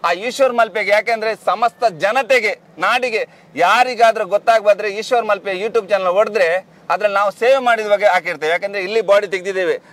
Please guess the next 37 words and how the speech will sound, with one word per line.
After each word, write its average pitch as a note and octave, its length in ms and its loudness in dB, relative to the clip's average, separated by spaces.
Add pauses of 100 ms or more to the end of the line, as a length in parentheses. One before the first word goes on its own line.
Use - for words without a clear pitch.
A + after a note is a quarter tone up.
ನಾಳೆ G#3+ 300 0 (240)
ಅವರ G#3+ 280 2
ಊರಿಗೂ C4 460 -2
ಸಹ A#3+ 280 4 (260)
ಇಂಥ A3 220 -4 (180)
ಒಬ್ಬರು A3+ 320 2
ನೀರಿಗೆ A3+ 460 0
ಬಿದ್ದು G#3 200 -2 (100)
ತೆಗೆಯುವವರು G#3+ 360 2 (100)
ಇದ್ದಾರೆ C4 260 2
ಅಂತ A#3+ 160 -4 (160)
ಮಾತ್ರ C#4 240 2
ನಾವು A3+ 220 0
ಹಾಕಿದ್ದು. G3 420 -2 (420)
ಮತ್ತೆ A3 220 -4
ನಮ್ಗೆ G#3+ 200 0
ಅದ್ರಲ್ಲಿ G3+ 300 2
ದುಡ್ಡು G#3 160 2
ಬರ್ಬೇಕು, G#3+ 400 0
ಅದು G3 140 0
ಬರ್ಬೇಕು G#3+ 400 0
ಅಂತ G3 100 -2
ಏನಿಲ್ಲ. A3 500 -2 (320)
ಆ E3+ 140 0
ದುಡ್ಡು F#3+ 280 -2 (100)
ಬಂದ್ರೆ C4+ 260 0
ಸಹ A#3+ 180 -2 (300)
ಇದೇ G#3 240 4
ಆಂಬುಲೆನ್ಸ್ಗೋಸ್ಕರ A3 800 -2
ನಾವು G3 220 -2
ಯು-, - 300 -8 (720)
ಯೂಸ್ G#3 160 0
ಮಾಡ್ತಾ F#3+ 240 0
ಇದ್ದೇವೆ. D3+ 240 0 (260)
ಇದೇ F#3+ 100 -2
ಆಂಬುಲೆನ್ಸ್ಗೆ, F#3+ 500 -2
ಡೀಸೆಲ್ಗೆ, F#3 480 -2